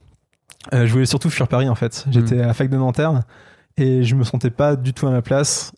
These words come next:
Speaker 1: euh, parce que, bah, c'est une grande université, beaucoup de gens. L'économie, je crois que c'était pas tant ma passion que ça, en vrai de vrai.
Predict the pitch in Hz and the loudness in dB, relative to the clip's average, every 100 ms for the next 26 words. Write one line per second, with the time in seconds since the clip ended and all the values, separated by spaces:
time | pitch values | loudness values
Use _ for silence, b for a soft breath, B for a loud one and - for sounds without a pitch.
0 | - 117 120 117 117 123 - 139 131 117 | -2 0 0 0 0 0 0 -2 0 2
1 | 117 - 120 123 123 120 143 147 143 123 | 0 -2 -4 -2 0 0 2 2 0 0
2 | - 120 135 139 139 127 127 - 127 131 | -4 -2 0 2 2 0 0 -2 0 0
3 | 131 135 139 135 B B B B B - | 0 0 0 -4 B B B B B -4
4 | 131 143 143 160 - 151 - 127 117 _ | -2 0 0 0 0 -2 -2 -4 -4 _
5 | _ _ 139 135 147 131 123 120 127 123 | _ _ -2 0 0 -2 0 -2 0 -2
6 | 151 - _ b b b _ - 120 123 | -2 -4 _ b b b _ -2 0 2
7 | 123 123 | 2 2